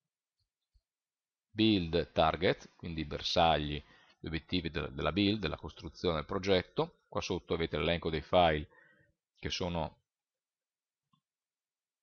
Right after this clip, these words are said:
a disposizione. Aggiungete, potete usare anche il bottone All On, così,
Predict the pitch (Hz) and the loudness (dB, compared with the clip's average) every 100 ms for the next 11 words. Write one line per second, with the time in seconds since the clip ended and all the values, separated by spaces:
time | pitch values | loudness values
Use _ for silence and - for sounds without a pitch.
0 | _ _ _ _ _ _ 98 87 - 95 | _ _ _ _ _ _ -8 -6 -6 -6
1 | 139 117 90 92 151 - _ _ - 92 | -4 0 0 0 -2 -6 _ _ -6 -4
2 | 101 127 120 98 85 - 123 139 - _ | -4 -4 2 2 4 2 2 0 -12 _
3 | _ _ _ _ _ _ _ - 78 - | _ _ _ _ _ _ _ -10 -10 -10
4 | _ - 82 87 82 80 82 80 87 78 | _ -10 0 2 2 0 -2 -4 -4 -4
5 | 78 - 90 87 - - 143 135 - 87 | -6 -6 -4 -4 -4 4 6 6 4 -4
6 | 85 - - _ _ _ _ _ _ _ | -4 -6 -14 _ _ _ _ _ _ _
7 | _ _ _ 101 80 | _ _ _ -12 -12